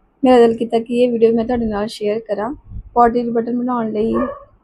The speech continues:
ਇੱਕੋ ਸ਼ੇਪ ਦੇ ਵਿੱਚ ਆਪਾਂ ਨੇ ਕਾਫੀ ਪੀਸ ਕਟਿੰਗ ਕਰ ਲੈਣੇ, ਜਿੰਨੇ ਤੁਹਾਨੂੰ ਚਾਹੀਦੇ ਨੇ। ਇੱਕ ਪੀਸ ਨੂੰ ਆਪਾਂ ਨੇ ਰਾਊਂਡ ਕਰਕੇ ਚੰਗੀ ਤਰ੍ਹਾਂ ਗੋਲ ਸ਼ੇਪ ਦੇ ਵਿੱਚ ਰਾਊਂਡ ਕਰ ਲੈਣਾ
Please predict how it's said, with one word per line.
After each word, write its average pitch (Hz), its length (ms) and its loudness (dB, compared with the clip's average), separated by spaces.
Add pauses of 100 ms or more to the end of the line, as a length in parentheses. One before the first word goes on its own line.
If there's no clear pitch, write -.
(920)
ਇੱਕੋ 233 240 2
ਸ਼ੇਪ 254 240 2
ਦੇ 233 100 4
ਵਿੱਚ 214 280 0
ਆਪਾਂ 214 240 -2
ਨੇ 214 240 -4
ਕਾਫੀ 233 240 -4
ਪੀਸ 233 300 -4
ਕਟਿੰਗ 226 240 -2
ਕਰ 208 140 -2
ਲੈਣੇ, 202 260 -4
ਜਿੰਨੇ 220 220 -2
ਤੁਹਾਨੂੰ 226 300 -4
ਚਾਹੀਦੇ 233 360 -6
ਨੇ। - 140 -16 (520)
ਇੱਕ 254 220 2
ਪੀਸ 247 280 -6
ਨੂੰ 240 120 0
ਆਪਾਂ 233 180 -2
ਨੇ 240 160 0
ਰਾਊਂਡ 208 260 0
ਕਰਕੇ 233 480 -2 (540)
ਚੰਗੀ 233 260 2
ਤਰ੍ਹਾਂ 226 280 -2
ਗੋਲ 208 400 0
ਸ਼ੇਪ 214 260 -2
ਦੇ 208 120 -2
ਵਿੱਚ 208 160 -4
ਰਾਊਂਡ 202 240 -4
ਕਰ 196 160 -6
ਲੈਣਾ 196 360 -6